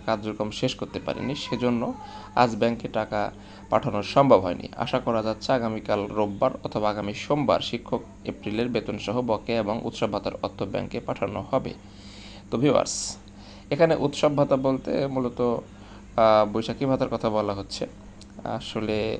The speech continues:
এটা ঈদের উৎসব ভাতা নয়। তো এই পর্যন্তই আপডেট মোটামুটি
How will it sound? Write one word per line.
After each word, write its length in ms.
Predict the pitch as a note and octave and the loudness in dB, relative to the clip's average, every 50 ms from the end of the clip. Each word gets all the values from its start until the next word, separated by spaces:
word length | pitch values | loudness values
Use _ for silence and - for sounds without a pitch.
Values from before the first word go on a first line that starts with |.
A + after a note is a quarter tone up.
| - | -4
এটা 240 | - - - G#2+ G#2+ | -4 -4 -2 -2 -2
ঈদের 300 | - - A2+ G#2+ A#2+ A#2 A2 | -2 -2 -2 0 0 0 0
উৎসব 300 | G#2 - - - G#2 G2+ | -2 -4 -6 -6 -4 -4
ভাতা 220 | G2+ G2 - F#2 | -4 -4 -4 -4
নয়। 220 | F#2 F#2+ G#2+ F3 C4+ - - - - - - - - - - - - - - - | -4 -2 -2 -2 -4 -6 -10 -16 -16 -16 -16 -16 -16 -16 -16 -16 -18 -14 -4 0
তো 440 | A#2 A2+ A2+ A2+ A2+ A2 G#2+ - - - - - - - - - - - - - - - | 4 4 6 6 6 6 4 2 -2 -8 -16 -18 -18 -18 -18 -18 -18 -18 -18 -20 0 2
এই 100 | D#3 D#3+ | 2 6
পর্যন্তই 560 | D#3+ E3+ E3 C#3+ D#3 E3+ E3 - F#3+ G3+ D#4 - - - - - - - | 6 6 4 6 4 2 4 4 2 0 0 0 -4 -8 -14 -14 0 6
আপডেট 400 | - B2+ A#2+ B2+ C3 - C#3 - - - | 6 6 6 6 4 0 0 -2 -4 -2
মোটামুটি 440 | - A#2+ A2+ A#2+ A#2+ A#2+ A#2 B2 A#2 | 0 2 2 4 2 2 2 0 -2